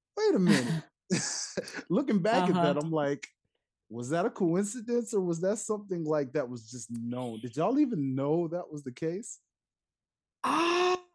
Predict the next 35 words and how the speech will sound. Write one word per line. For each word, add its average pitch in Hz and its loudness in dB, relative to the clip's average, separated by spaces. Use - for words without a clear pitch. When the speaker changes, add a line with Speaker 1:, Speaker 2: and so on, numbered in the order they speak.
Speaker 2:
I 254 0
don't, 339 4
gosh, 180 -4
I 190 2
don't 226 0
remember, 175 2
but 175 2
I 185 -2
know 190 0
at 160 -4
the 151 0
time, 156 -6
I 151 -6
can 156 -10
only 160 -6
speak - -6
for - -12
the 147 0
time, 151 -4
a 139 0
lot 180 -2
of 294 -4
times 160 -6
with 180 0
various 160 2
storylines, 165 -2
Speaker 1:
Mm-hmm. 127 -10
Speaker 2:
they 185 4
would 175 2
just - 0
pluck - -4
little 208 2
bits 196 -2
of 170 -2
reality 170 -2